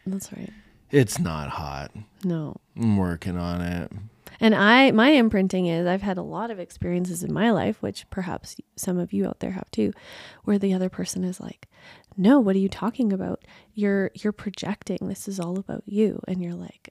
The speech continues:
Speaker 1: "Uh, I know that when you're saying that, it does not feel good and it does not feel playful."
Speaker 2: Mm.
Speaker 1: And it's taken time of me doing the work of being able to differentiate very clearly in myself between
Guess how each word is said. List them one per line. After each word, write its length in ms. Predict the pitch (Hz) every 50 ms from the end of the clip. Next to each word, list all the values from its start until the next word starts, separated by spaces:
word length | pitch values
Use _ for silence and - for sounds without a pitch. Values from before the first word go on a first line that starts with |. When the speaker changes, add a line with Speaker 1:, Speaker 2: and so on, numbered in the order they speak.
| _ -
Speaker 1:
"Uh, 260 | 196 190 190 190 185 -
I 220 | 180 175 175 214
know 520 | 247 240 190 165 185 190 160 151 170 185 - -
that 140 | - 175 -
when 160 | 180 180 180
you're 140 | 180 185 185 190
saying 340 | - - - 190 196 180
that, 200 | 180 185 190 - - _ _
it 80 | _ _
does 200 | - 220 208 -
not 200 | - 170 170 180 -
feel 300 | _ - - 247 262 262
good 340 | 254 - 202 196 208 208 - -
and 100 | - -
it 100 | 190 185
does 200 | - - 202 - -
not 180 | 185 185 208
feel 200 | - - 220 208
playful." 600 | 208 - - - - - _ - - 202 196 - - - - -
Speaker 2:
Mm. 220 | 202 196 190 185 170
Speaker 1:
And 200 | 208 202 190 190
it's 120 | 202 -
taken 380 | - 208 196 - 254 254 233 - - _ _
time 540 | - - - - 220 269 349 330 220 190 180 -
of 140 | - 190
me 160 | 196 196 202 202
doing 300 | 190 196 190 190 196 185
the 100 | 175 170
work 360 | 180 180 214 226 214 - -
of 140 | - 185 180 - - 190
being 240 | - 202 196 196 190
able 180 | 190 185 190 185
to 80 | 185
differentiate 720 | 180 190 190 - - 185 180 180 190 196 - 185 - -
very 280 | - 185 185 214 254 277
clearly 500 | - - - 180 185 196 214 226 220 196
in 140 | 185 180 175
myself 580 | 170 - 185 - - - 69 - 196 - _
between 540 | - 196 - - - 180 180 175 170 170 180